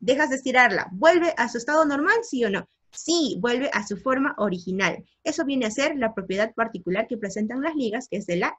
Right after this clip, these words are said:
elasticidad. Siguiente propiedad. Vamos a ver, es la maleabilidad. Por ejemplo, la maleabilidad nos dice que los cuerpos tienen la capacidad de formar láminas, ¿ya?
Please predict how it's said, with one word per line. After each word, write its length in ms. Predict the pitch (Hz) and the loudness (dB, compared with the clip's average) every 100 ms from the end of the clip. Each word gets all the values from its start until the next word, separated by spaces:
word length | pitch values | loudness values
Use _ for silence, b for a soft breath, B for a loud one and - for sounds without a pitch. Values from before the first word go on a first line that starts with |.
| - | 0
elasticidad. 680 | 311 254 - - - - - _ _ b b | 2 2 -2 -8 -12 -10 -10 _ _ b b
Siguiente 380 | 349 330 339 339 | -2 0 0 0
propiedad. 400 | 277 226 170 - _ _ _ _ _ | -2 -2 -2 -6 _ _ _ _ _
Vamos 280 | 240 254 262 | -2 0 2
a 80 | 214 | 0
ver, 240 | 165 175 - _ _ - | 0 -4 -14 _ _ -6
es 140 | 226 | -2
la 240 | 240 269 - | 0 -2 0
maleabilidad. 880 | 233 269 320 311 254 208 170 165 127 - _ _ - | 0 4 4 4 0 -2 -2 -4 -6 -12 _ _ -4
Por 140 | 349 | -2
ejemplo, 480 | 359 302 285 - - b - | -2 -2 -2 -6 -10 b -2
la 160 | 330 | 2
maleabilidad 640 | 349 359 359 330 320 320 349 | 2 2 0 0 2 2 2
nos 180 | 320 | 0
dice 400 | 233 214 254 440 _ _ _ _ | -2 -4 -4 -6 _ _ _ _
que 160 | - 190 | -4 -2
los 200 | 190 185 | -2 -2
cuerpos 420 | 294 285 - 226 | -2 -2 -2 -4
tienen 280 | 226 240 254 | -4 -2 0
la 100 | 208 | -2
capacidad 540 | 185 175 175 185 185 | -2 -6 -6 -2 -2
de 100 | - - | -2 -4
formar 440 | 190 202 226 - - | -2 0 -2 -4 -2
láminas, 760 | 202 220 240 254 202 - 175 - | 4 6 4 2 0 -4 -10 -4
¿ya? 120 | 370 | -4